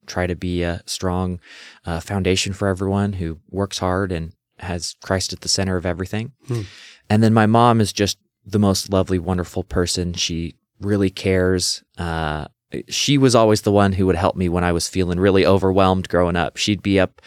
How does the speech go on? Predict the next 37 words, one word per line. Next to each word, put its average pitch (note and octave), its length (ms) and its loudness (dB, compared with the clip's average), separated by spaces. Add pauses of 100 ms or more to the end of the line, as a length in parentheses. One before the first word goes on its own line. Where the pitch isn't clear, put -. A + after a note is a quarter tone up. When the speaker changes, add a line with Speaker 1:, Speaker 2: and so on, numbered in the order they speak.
(360)
Speaker 1:
help - 220 0
me G#2+ 120 0
staying G2+ 320 2
up F#2+ 180 0
all F#2+ 140 4
night, F#2 260 0 (320)
completing G#2+ 460 4
a F#2+ 160 4
school G2+ 340 2
project F#2+ 680 2
that F2+ 140 2
I F2 120 2
was F#2 160 0
in F#2+ 100 -2
tears F#2 600 0
that E2+ 280 2
I'm G2+ 160 0
not G2+ 240 0
gonna G#2 140 -2
get G2+ 160 2
it - 160 -2
done G2 400 2
and F#2 100 0
I'm F#2 160 0
gonna F#2+ 180 -2
get F#2+ 200 -2
a F#2+ 60 0
failing G2 440 -2
grade. F2+ 640 0
And, F2 160 -8 (460)
uh, E2 220 0
she'd F#2 300 -4
be G2 120 0
there F#2 180 2
to F2+ 60 0
help. E2+ 480 -2
She, F#2+ 420 -2